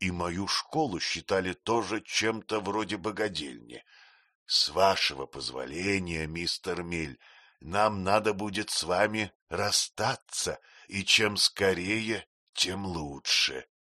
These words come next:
Самое удобное — сделать это сейчас же, — заявил, поднимаясь, мистер Миль. — Наше вам почтение, сэр, — просипел директор. — Прощайте, мистер Крикль.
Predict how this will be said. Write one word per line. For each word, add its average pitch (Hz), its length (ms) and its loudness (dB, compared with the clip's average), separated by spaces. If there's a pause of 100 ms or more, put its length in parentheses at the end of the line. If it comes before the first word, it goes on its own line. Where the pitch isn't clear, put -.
(200)
Самое 101 680 0
удобное — 110 800 -2 (340)
сделать 165 600 0
это 151 440 0 (160)
сейчас 90 600 2
же, — 71 320 -6 (500)
заявил, 95 560 -4
поднимаясь, 104 760 -2
мистер 98 500 -2
Миль. — 82 380 -8 (320)
Наше 101 600 0
вам 123 360 0
почтение, 92 960 -2
сэр, — 98 600 2 (420)
просипел 85 540 -8
директор. — 80 640 -6 (380)
Прощайте, 139 840 4
мистер 104 480 -4
Крикль. 92 560 -6